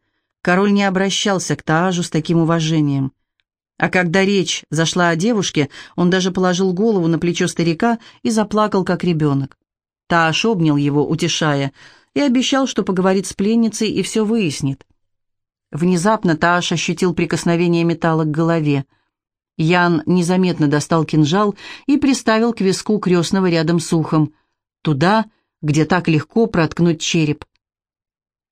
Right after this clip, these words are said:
«Войдите в эту комнату, Тааш, но не приносите мне дурных известий. Вам ясно, дорогой мой крестный?» Тааш слышал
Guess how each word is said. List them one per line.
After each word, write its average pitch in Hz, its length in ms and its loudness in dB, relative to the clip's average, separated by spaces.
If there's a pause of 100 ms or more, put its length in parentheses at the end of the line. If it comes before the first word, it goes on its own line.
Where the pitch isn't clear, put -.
(140)
«Войдите 175 560 2
в 196 60 2
эту 190 180 0
комнату, 190 440 2
Тааш, 147 480 -2 (480)
но 180 120 4
не 190 120 2
приносите 196 500 0
мне 165 160 2
дурных 151 340 0
известий. 147 640 -2 (520)
Вам 165 200 2
ясно, 170 540 0 (260)
дорогой 160 380 2
мой 151 160 4
крестный?» 139 580 -2 (1200)
Тааш 156 280 2
слышал 156 500 0